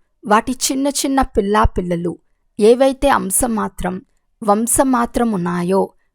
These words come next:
వాటిని కూడా త్యాగం చేయండి. అప్పుడు పవిత్రత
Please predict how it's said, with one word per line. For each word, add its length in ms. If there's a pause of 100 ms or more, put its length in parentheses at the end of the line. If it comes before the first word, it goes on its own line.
(120)
వాటిని 420
కూడా 440 (240)
త్యాగం 340
చేయండి. 560 (840)
అప్పుడు 260
పవిత్రత 580